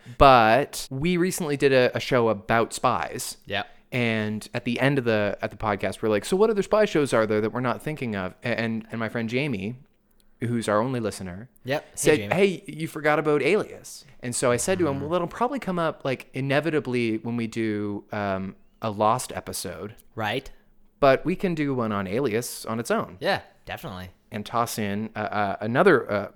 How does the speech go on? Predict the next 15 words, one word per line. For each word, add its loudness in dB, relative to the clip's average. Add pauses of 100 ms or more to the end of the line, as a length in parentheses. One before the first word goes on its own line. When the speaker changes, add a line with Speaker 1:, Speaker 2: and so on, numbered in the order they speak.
Speaker 1:
cultural 0
phenomenon, -6
which -4
is -8
coming -4
back 0
this 0
week. -6 (420)
Speaker 2:
They, 8
like, 0
kind 0
of, -6
like, 2
had 2
a, 4